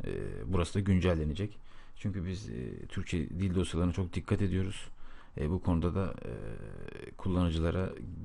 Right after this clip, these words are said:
gerektiği kadar güncel tutmaya çalışıyoruz. Güncel bilgiler vermeye çalışıyoruz. Dil dosyası yüklendi. Gördüğünüz gibi Türkçe. E, bunu seçiyorum.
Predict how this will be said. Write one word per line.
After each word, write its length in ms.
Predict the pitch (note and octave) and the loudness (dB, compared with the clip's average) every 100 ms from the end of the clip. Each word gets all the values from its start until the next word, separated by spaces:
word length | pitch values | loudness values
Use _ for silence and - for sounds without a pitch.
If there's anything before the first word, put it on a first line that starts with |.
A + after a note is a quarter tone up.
| - - | -6 0
gerektiği 460 | F2 F2+ - G2 | 4 2 2 2
kadar 200 | F#2 E2+ | 4 4
güncel 420 | F2+ E2+ F2 F#2+ | 4 4 4 4
tutmaya 380 | F2+ - - F2 | 2 -4 -2 0
çalışıyoruz. 340 | F2+ D#2+ E2 D2+ | 2 0 0 2
Güncel 300 | E2 F2 E2+ | 4 4 4
bilgiler 280 | D#2+ D#2+ D2+ | 4 2 2
vermeye 280 | D2+ F2 | 0 0
çalışıyoruz. 580 | G2+ E2+ D2+ D2+ - - - - - - | 0 -2 -2 -2 -4 -6 -6 -6 -6 -2
Dil 160 | F#2+ F2+ | 0 4
dosyası 360 | F2+ F2+ F2+ | 4 4 4
yüklendi. 760 | F#2 F2 E2+ D#2+ D#2 G2 - - | 2 4 4 4 4 2 0 0
Gördüğünüz 420 | F2+ E2 D#2 D2+ | 4 4 4 0
gibi 140 | D2+ D#2 | -2 -4
Türkçe. 460 | - D#2 - F#2 - - - | -4 -2 0 -2 -2 -8 -8
E, 80 | - A1+ A1+ G1+ G1+ G1+ - - - - - - A#2+ | -6 -4 -4 -6 -8 -10 -10 -8 -8 -8 -14 -16 -6
bunu 200 | G#2 G2+ | -2 0
seçiyorum. 600 | G#2 - G2+ F#2+ G2 | 0 2 2 4 0